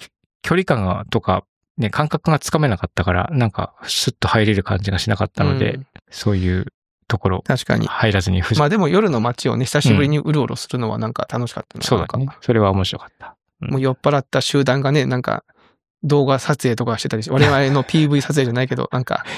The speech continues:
Speaker 1: なんかやってましたね。
Speaker 2: 動画撮影したりして。
Speaker 1: してたりとかね。うん。
Speaker 2: うん。面白かった。
Speaker 1: うん。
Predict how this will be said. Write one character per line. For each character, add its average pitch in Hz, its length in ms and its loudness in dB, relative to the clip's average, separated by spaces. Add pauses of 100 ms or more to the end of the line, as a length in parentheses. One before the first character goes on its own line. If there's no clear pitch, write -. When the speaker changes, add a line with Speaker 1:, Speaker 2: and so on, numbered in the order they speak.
(120)
Speaker 1:
な 135 80 4
ん 107 40 2
か 101 40 4
や - 60 6
っ - 20 4
て 107 60 4
ま 104 80 4
し - 60 -2
た 113 80 2
ね。 107 120 0
Speaker 2:
動 127 60 0
画 117 60 -2
撮 - 0 -
影 - 0 -
し - 60 -6
た 135 60 2
り 117 60 0
し - 20 -2
て。 113 60 4
Speaker 1:
し 95 40 0
て 92 60 -2
た 98 60 -4
り - 40 -4
と - 60 -4
か 104 140 -2
ね。 135 140 -2 (200)
う 120 60 -4
ん。 98 360 -6 (200)
Speaker 2:
う 139 40 0
ん。 127 340 -2 (480)
面 65 120 0
白 - 160 -4
か - 60 -4
っ - 120 -10
た。 - 160 -6 (140)
Speaker 1:
う - 40 -8
ん。 - 120 -8